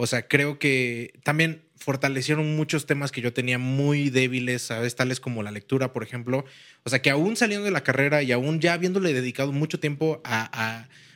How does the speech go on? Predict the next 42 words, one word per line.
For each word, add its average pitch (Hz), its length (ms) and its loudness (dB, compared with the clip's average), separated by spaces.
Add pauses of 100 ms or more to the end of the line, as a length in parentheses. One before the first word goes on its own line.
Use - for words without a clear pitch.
(500)
a 113 80 -8 (160)
querer 135 260 2
leer 135 480 2
mejor 139 400 0
cada 143 220 0
vez, 135 340 0 (220)
o 120 100 -8
sea, 120 540 2 (200)
creo 156 220 2
que 160 80 0
no 151 140 2
leía 143 320 0
nada 135 480 -2
todavía, 110 420 -8
¿sabes? 143 440 -2
O 120 80 -12
sea, 120 280 -2
una 156 220 2
vez 160 160 0
que 175 80 2
me 143 80 -2
enfrento 143 440 0 (360)
con 123 120 0
la 113 80 2
vida 135 220 2
real, 131 380 2 (220)
¿sabes? 156 260 4
Porque 139 260 -2
también 156 340 0 (420)
mucho, 180 380 4
mucho 175 300 0
que - 80 -8
tenemos 151 320 0
en 147 80 2
la 123 60 2
escuela 151 400 2
muchas 151 260 -2
veces 139 320 -4
es 139 140 -4
que - 260 -4
estamos 151 460 0
abrazados 139 760 0